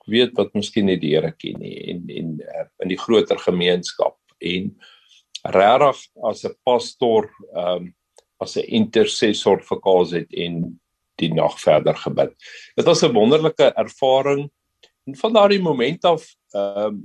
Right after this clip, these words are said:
het die vrede van die Heilige Gees oor my gekom. Ehm, heeltyd nog verder. Ek sit nou hier by Wellington, eh, tussen die berge by die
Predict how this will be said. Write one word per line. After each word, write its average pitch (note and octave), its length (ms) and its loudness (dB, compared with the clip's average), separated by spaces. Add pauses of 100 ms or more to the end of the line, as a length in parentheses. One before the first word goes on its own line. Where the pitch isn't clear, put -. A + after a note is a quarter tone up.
(360)
het A2 140 -8
die A#2+ 120 -8
vrede D#3 360 4
van C#3+ 140 -2
die G#2+ 60 2
Heilige G#2+ 340 0
Gees C#3 440 -2
oor G#2 160 -4
my F#2+ 140 -2
gekom. C3 600 -2 (560)
Ehm, D#2+ 360 -4 (520)
heeltyd A2+ 520 2
nog A#2 180 -2
verder. G#2+ 520 2
Ek - 160 -10
sit G#2+ 220 -8
nou G#2+ 100 -4
hier E2+ 140 -4
by E2+ 140 -2
Wellington, G#2+ 840 -2 (540)
eh, E2+ 200 -6
tussen G2 300 -4
die F2+ 140 -4
berge F#2 460 2
by E2+ 120 0
die E2 320 -6